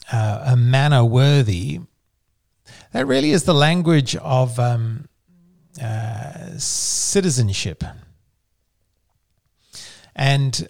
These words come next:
um, the Philippians would have been very familiar with this language in citizenship. They would have conducted themselves in a manner worthy of their Roman citizenship. They were Romans, uh, and as such, they had enormous privileges and responsibilities. They were in a high status role in the ancient world,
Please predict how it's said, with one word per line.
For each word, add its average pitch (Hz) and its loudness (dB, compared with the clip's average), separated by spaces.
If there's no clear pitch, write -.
um, 123 0
the 151 -6
Philippians 196 0
would 151 0
have 139 0
been 139 2
very 151 4
familiar 151 2
with 110 -2
this 120 0
language 127 2
in 117 2
citizenship. 127 0
They 151 4
would 170 4
have 147 2
conducted 151 0
themselves 123 2
in 120 0
a 123 4
manner 131 2
worthy 139 4
of 120 0
their 117 2
Roman 139 4
citizenship. 98 -6
They 117 -2
were 113 -2
Romans, 165 -2
uh, 120 -4
and 127 0
as 131 -2
such, 170 -2
they 139 0
had 123 -2
enormous 127 0
privileges 165 -2
and 104 -4
responsibilities. 147 -2
They 110 -2
were 104 -4
in 107 -4
a 104 -6
high 135 -2
status 139 -4
role 135 0
in 113 -4
the 113 -6
ancient 123 -6
world, 135 -4